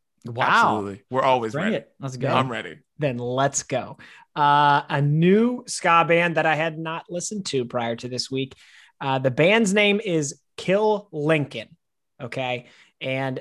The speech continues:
Speaker 3: they released an album in twenty twenty. I'm not sure what song I want to put on the playlist yet, but I will know by the time we put the playlist up. But Dan,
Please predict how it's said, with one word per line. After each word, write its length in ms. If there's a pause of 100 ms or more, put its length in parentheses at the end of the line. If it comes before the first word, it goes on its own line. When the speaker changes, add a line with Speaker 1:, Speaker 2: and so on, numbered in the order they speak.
Speaker 3:
they 460
released 380
an 60
album 840
in 160
twenty 400
twenty. 440
I'm 300
not 300
sure 760 (380)
what 380
song 720
I 160
want 440
to 60
put 180
on 100
the 60
playlist 460
yet, 200
but 80
I 140
will 200
know 300
by 160
the 100
time 360
we 100
put 180
the 60
playlist 500
up. 260 (600)
But 380 (300)
Dan, 540